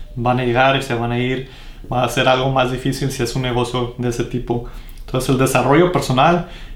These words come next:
es una de las cosas más importantes, el trabajo más importante que harás en tu vida. Y para cerrar este episodio, quisiera compartirles una historia del empresario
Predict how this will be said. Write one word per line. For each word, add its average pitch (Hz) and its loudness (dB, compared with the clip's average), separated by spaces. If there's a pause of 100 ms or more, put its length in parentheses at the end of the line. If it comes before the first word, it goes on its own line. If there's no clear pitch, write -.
es 123 -2
una 143 2
de 143 4
las - 0
cosas 139 -2 (100)
más 131 2
importantes, 139 -2
el 120 -2
trabajo 127 0
más 135 4
importante 139 2
que 131 0
harás 127 0
en 135 -2
tu 131 0
vida. 135 2 (680)
Y 117 4
para 127 2
cerrar 139 2
este 156 -2
episodio, 151 -2 (240)
quisiera 127 -2
compartirles 131 -2
una 135 -4
historia 143 0 (400)
del 113 -4
empresario 135 0